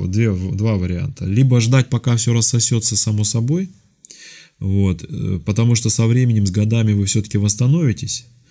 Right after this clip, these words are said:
и более-менее вы разберетесь во всем, и вы взрослеете, начинаете по-другому смотреть на жизнь, на мир, на людей, на себя саму. И переоценка, переосмысление, все это будет происходить, э,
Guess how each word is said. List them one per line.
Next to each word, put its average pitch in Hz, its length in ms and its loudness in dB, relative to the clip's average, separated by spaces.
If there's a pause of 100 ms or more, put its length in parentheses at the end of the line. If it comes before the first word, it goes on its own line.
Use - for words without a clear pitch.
(340)
и 98 480 2
более-менее 110 580 4
вы 98 160 2
разберетесь 110 640 0
во 113 120 2
всем, 107 360 0
и 92 200 -2
вы 98 240 0
взрослеете, 113 680 2
начинаете 101 520 -2
по-другому 92 440 -4
смотреть 90 460 -4
на 95 80 -2
жизнь, 120 320 2
на 92 100 2
мир, 123 300 4
на 95 100 2
людей, 95 400 2
на 101 120 2
себя 92 280 -2
саму. 123 480 2 (540)
И 117 340 4
переоценка, 113 720 2
переосмысление, 113 680 2
все 131 140 0
это 131 120 -2
будет 123 220 0
происходить, 135 640 -2
э, 92 400 -2